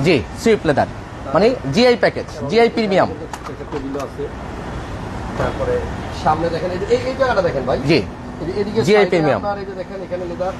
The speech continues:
Speaker 2: তারপরে এই যে এখানেও কিন্তু লেদার আছে। এটার প্যাকেজের নাম কি?
Speaker 1: এটা জিআই প্রিমিয়াম।
Speaker 2: জিআই প্রিমিয়াম।
Speaker 1: জি, স্কয়ার জিআই প্রিমিয়াম।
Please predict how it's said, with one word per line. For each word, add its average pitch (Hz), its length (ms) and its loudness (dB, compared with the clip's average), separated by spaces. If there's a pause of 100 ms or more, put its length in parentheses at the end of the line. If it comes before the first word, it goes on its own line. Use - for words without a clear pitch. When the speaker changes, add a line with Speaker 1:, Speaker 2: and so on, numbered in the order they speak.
Speaker 2:
তারপরে 170 180 -6
এই 156 60 -4
যে 156 80 -4
এখানেও 160 280 -2
কিন্তু 160 300 -6
লেদার 131 180 0
আছে। 113 180 -4 (1160)
এটার 185 180 2
প্যাকেজের 226 300 2
নাম 240 220 2
কি? - 80 -4 (360)
Speaker 1:
এটা 196 100 4
জিআই 247 300 6
প্রিমিয়াম। 180 400 2
Speaker 2:
জিআই - 380 -14 (220)
প্রিমিয়াম। 165 340 2
Speaker 1:
জি, - 60 -2
স্কয়ার 240 300 6
জিআই 214 220 6
প্রিমিয়াম। 156 360 2